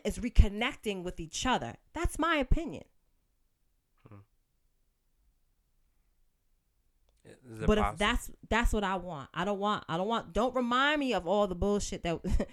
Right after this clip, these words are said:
Speaker 1: <laughs> that's, that's every day. Don't remind me of that. I live it. I see it. I know it. It exists. It's there. It's there. I know it's there.
Speaker 2: It's there, but it might not be being done.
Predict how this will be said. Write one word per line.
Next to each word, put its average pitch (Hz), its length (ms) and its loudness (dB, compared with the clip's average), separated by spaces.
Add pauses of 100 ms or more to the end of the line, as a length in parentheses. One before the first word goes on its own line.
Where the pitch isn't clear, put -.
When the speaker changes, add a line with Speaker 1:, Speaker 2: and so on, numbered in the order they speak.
(120)
Speaker 1:
<laughs> - 140 -20
that's, 185 320 2
that's 185 380 -2
every 185 240 0
day. 156 380 -2
Don't 208 220 2
remind 254 400 0
me 208 120 -2
of 143 140 -8
that. 120 240 -12 (540)
I 175 100 0
live 226 280 4
it. 147 220 0
I - 80 -6
see 214 440 0
it. - 80 -10 (160)
I 139 80 -12
know 175 360 4
it. 143 180 -2 (240)
It 135 100 -6
exists. 135 760 -4
It's - 160 -12
there. 190 440 -2
It's - 160 -18
there. 226 220 0
I 143 80 -4
know 254 200 0
it's - 160 -2
there. 60 240 -12 (560)
Speaker 2:
It's - 220 -8
there, 120 280 -4
but 98 160 -6
it 95 80 -6
might 98 200 -2
not 101 200 -2
be 107 80 -4
being 107 360 -6
done. 117 340 -10